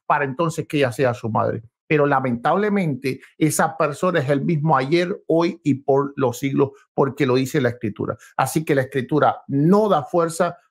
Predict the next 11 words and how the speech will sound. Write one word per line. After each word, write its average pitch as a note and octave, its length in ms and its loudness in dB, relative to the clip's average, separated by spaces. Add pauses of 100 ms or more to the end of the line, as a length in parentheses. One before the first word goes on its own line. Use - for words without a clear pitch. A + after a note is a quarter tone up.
(120)
a D3+ 220 2
tus D#3+ 220 -2
planteamientos D#3 680 0
y C#3+ 60 -2
tú B2+ 160 -2
tienes D3+ 280 0
que - 80 -4
aceptar C#3+ 640 -2
que A#2+ 260 -4 (200)
ni C3+ 140 0
filosófica, C3 1000 0